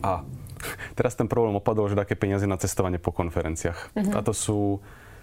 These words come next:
Speaker 1: na vedu relatívne nízke náklady. Vieš, že keby som bol napríklad genetik, potrebujem vzorky, potrebujem drahé prístroje, tak tam to neviem posúdiť, že do akej miery je to na Slovensku. Ale čo sa týka teoretickej fyziky, tak malo by to byť fajn.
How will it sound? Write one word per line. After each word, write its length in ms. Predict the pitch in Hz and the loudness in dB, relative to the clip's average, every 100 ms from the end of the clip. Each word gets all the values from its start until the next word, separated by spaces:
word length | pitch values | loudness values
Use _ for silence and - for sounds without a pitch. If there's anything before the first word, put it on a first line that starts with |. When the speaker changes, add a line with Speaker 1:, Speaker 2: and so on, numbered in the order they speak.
| - - | -12 0
Speaker 1:
na 160 | 107 | 2
vedu 220 | 127 113 | 4 4
relatívne 400 | 104 104 110 101 | 4 4 4 2
nízke 260 | 92 - 101 | 2 0 0
náklady. 360 | 82 82 92 85 | 0 0 -2 0
Vieš, 140 | 95 | 2
že 120 | 95 92 | 2 0
keby 220 | - 101 98 | 0 -2 0
som 320 | 110 104 98 | 0 2 2
bol 300 | 95 92 87 | 2 2 0
napríklad 420 | 90 101 101 87 | 0 2 2 4
genetik, 560 | 98 123 - 127 - - | 4 4 2 0 -2 -4
potrebujem 380 | - 104 92 | 0 2 2
vzorky, 240 | 92 101 - | 2 2 0
potrebujem 320 | 101 98 95 | 0 0 4
drahé 220 | 92 95 95 | 6 6 4
prístroje, 480 | 85 82 98 101 98 - - - - - - - | 0 2 4 4 2 -8 -18 -20 -20 -20 -6 0
tak 160 | 98 | 2
tam 160 | 107 95 | 2 2
to 80 | 98 | 2
neviem 240 | 92 87 | 2 2
posúdiť, 400 | 85 - 82 87 | 0 0 2 4
že 40 | |
do 40 | 90 | 2
akej 240 | 87 95 | 2 2
miery 240 | 87 87 92 | 2 2 0
je 80 | |
to 80 | 110 | 0
na 80 | 107 | 0
Slovensku. 560 | - 127 127 - 156 139 - - - - - - - 107 | 2 0 0 0 -2 -2 -8 -18 -20 -18 -18 -18 -4 0
Ale 400 | 98 95 95 - | 2 2 0 0
čo 80 | |
sa 80 | 113 | 0
týka 240 | 107 113 98 | 0 0 2
teoretickej 560 | 98 101 104 - 98 | 2 2 0 0 0
fyziky, 320 | 98 92 - | 2 0 0
tak 320 | - 87 - - - - - | 0 0 -2 -14 -16 -10 -2
malo 160 | 82 | -2
by 80 | 80 | -2
to 160 | 78 82 | -2 -2
byť 100 | 80 - - - | -4 -8 -16 -2
fajn. 380 | 78 90 - | -2 -2 -8